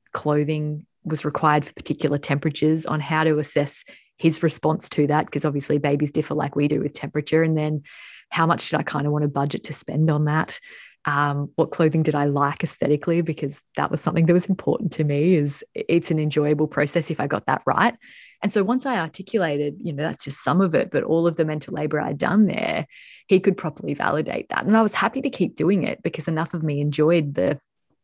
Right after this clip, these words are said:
online shopping element when I was breastfeeding, you know, <laughs> clicking purchase and having it arrive and, "Oh, how cute is this?" Um, but it was still work. And when that was invisible to him,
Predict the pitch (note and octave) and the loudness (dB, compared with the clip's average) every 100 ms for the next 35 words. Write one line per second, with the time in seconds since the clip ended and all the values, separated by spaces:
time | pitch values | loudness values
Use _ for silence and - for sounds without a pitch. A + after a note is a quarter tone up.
0 | - - E3 D#3 D3+ - F3 F3 D3+ D3+ | -16 -6 -4 -2 -2 0 0 0 -2 -2
1 | D3+ D3+ D3+ D3+ D3+ - D3+ - D#3 E3 | -2 -2 -4 -4 -4 -4 -4 2 4 6
2 | F3 D3 E3+ G#3+ - - - F#3 F3+ E3 | 4 4 2 0 -2 -12 -4 0 2 0
3 | D#3 - - F#3 D#3+ D#3+ D#3+ F3+ D#3 D#3 | 0 0 2 2 4 4 6 6 4 2
4 | D3+ D3+ F3+ F#3+ C#4+ - C#4+ C#4+ - G#3 | 2 2 2 0 -2 -2 -4 -4 -4 -2
5 | F#3 - D#3 G3+ - - - - - - | -2 -2 -2 -4 -8 -20 -20 -20 -20 -18
6 | - D3 C#3+ D3 - C#4 C#4+ - C#4+ G#3+ | -8 -4 -4 -4 0 2 2 0 2 4
7 | D#3 F3+ - - - - E3+ D3 D3+ E3+ | 4 2 -4 -8 -12 -6 -4 -2 2 4
8 | E3+ E3 - D#3+ D#3+ D#3 D#3+ D#3 C#3 C#3+ | 4 4 2 2 2 2 0 0 -2 -4
9 | C#3+ C#3+ C#3+ C#3+ - | -6 -4 -4 -4 -6